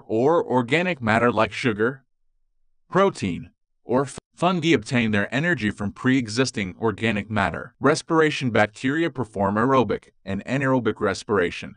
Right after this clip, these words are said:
Most fungi, like yeast, perform ethanol fermentation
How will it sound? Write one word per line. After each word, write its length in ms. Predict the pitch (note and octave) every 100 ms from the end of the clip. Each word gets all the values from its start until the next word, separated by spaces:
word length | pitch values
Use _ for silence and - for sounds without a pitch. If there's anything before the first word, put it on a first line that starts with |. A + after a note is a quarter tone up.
| -
Most 320 | C3+ G3+ -
fungi, 280 | D3 B2+ G#2+
like 280 | F#2+ F2+ A2
yeast, 240 | C3 -
perform 460 | G#2+ - G2+ G2+ -
ethanol 480 | C#3+ - C#3 C#3+ C#3+
fermentation 840 | A2+ G2+ F2+ - E3+ C#3 F#2 D#2+